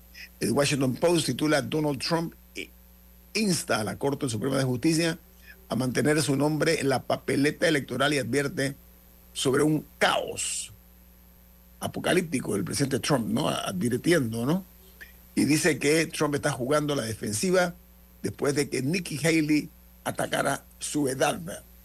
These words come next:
Por su parte, Wall Street Journal titula El ataque de Pakistán en Irán muestra que la proyección de poder de Teherán tiene límites. Pakistán llevará a cabo ataques dentro del territorio iraní,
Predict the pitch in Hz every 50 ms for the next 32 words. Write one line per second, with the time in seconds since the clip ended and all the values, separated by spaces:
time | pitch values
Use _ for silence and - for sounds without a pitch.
0 | - - - - - - - - - - - - - - - - - - - -
1 | - - - - - - - - - - 110 110 123 143 131 135 - - 139 139
2 | - 135 123 113 123 160 170 170 175 175 175 180 180 - - - - - - -
3 | - - 202 - 151 156 165 156 147 139 127 113 - - 190 180 - 190 170 170
4 | 156 - - 135 107 - 131 127 110 - - 180 175 170 160 151 127 127 147 156
5 | 160 165 151 147 160 165 - - 170 151 147 156 131 - 127 127 - - - -
6 | - - 143 143 135 131 127 135 131 110 - - - 165 196 196 190 185 175 185
7 | 175 175 - - 131 117 117 139 165 180 175 165 165 151 - - 123 120 123 156
8 | 165 165 156 147 - 156 170 170 170 165 160 175 202 220 185 143 131 - - -
9 | 101 - - - - - - - - - - - - - - - - - - -
10 | 220 - - 107 107 - - 127 131 135 123 110 104 - 135 120 - 139 139 147
11 | 151 151 147 147 - - 123 120 117 - - 156 151 - - 147 156 143 123 131
12 | 147 156 156 - 165 143 156 139 127 123 - - 123 - 120 - - 143 156 151
13 | 127 127 131 151 208 226 220 220